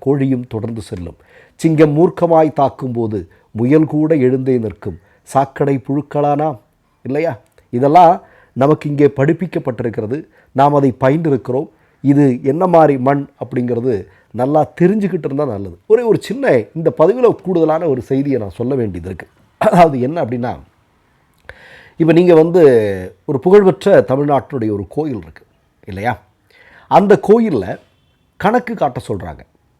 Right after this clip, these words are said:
அங்க இருக்கக்கூடிய, அங்க அர்ச்சகர்களாக இருக்கக்கூடியவர்களிடம் இந்து அறநிலையத்துறை கணக்கு காட்ட சொல்றாங்க. இவ்வளவு நாள் மக்கள் கடவுளுக்காக பணம் கொடுத்துருக்குறாங்க, இல்லையா?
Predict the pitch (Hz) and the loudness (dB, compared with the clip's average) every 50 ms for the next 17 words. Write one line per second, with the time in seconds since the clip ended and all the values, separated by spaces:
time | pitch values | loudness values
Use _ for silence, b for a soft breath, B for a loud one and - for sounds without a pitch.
0 | _ _ _ - 135 156 147 151 156 160 - 175 165 - - 131 120 113 127 180 | _ _ _ -6 -4 -2 -2 -2 -2 -2 -2 -6 -6 -4 -4 -4 -2 -2 -2 -4
1 | 262 277 - _ _ _ _ _ _ _ _ _ _ - 139 151 151 151 139 135 | -4 -6 -10 _ _ _ _ _ _ _ _ _ _ -8 -6 -2 0 2 0 0
2 | 131 - - 170 151 151 151 147 139 139 135 127 127 123 - 143 120 - 117 113 | 0 -2 -4 -4 -2 0 2 2 2 2 0 -2 -4 -4 -6 -12 -12 -10 -8 -6
3 | 110 110 98 92 104 104 98 151 190 190 - _ _ 139 156 180 202 185 202 196 | -6 -6 -6 -8 -8 -6 -4 -4 -6 -6 -12 _ _ -6 -6 -4 -4 -6 -8 -8
4 | - 135 131 143 151 156 139 131 123 113 104 - 123 139 185 160 - - 151 190 | -6 -4 -2 -2 -2 -2 -2 -2 -2 -4 -6 -8 -8 -8 -8 -8 -8 -6 -6 -6
5 | 202 - - 175 - 131 110 92 - - 95 - - 65 65 - _ _ _ _ | -6 -8 -8 -6 -6 -6 -6 -8 -12 -16 -16 -14 -16 -16 -18 -20 _ _ _ _
6 | _ _ _ _ _ - 135 135 143 135 123 123 143 175 208 202 202 b b b | _ _ _ _ _ -8 0 2 2 4 4 4 4 4 4 2 -2 b b b
7 | b b b b b b - 113 143 143 - - 190 190 233 - - - _ _ | b b b b b b 0 0 0 0 2 0 0 0 0 -2 -8 -16 _ _
8 | - 147 - 226 208 208 185 - - 165 160 139 - 165 160 - 127 151 175 170 | -4 0 2 2 4 2 2 0 0 -4 -6 -6 -6 -6 -6 -4 -2 -2 -2 -4
9 | - 143 135 123 - 127 107 - 120 104 95 90 85 85 95 120 135 107 | -6 -8 -10 -8 -8 -10 -8 -8 -8 -8 -8 -10 -12 -14 -14 -16 -16 -16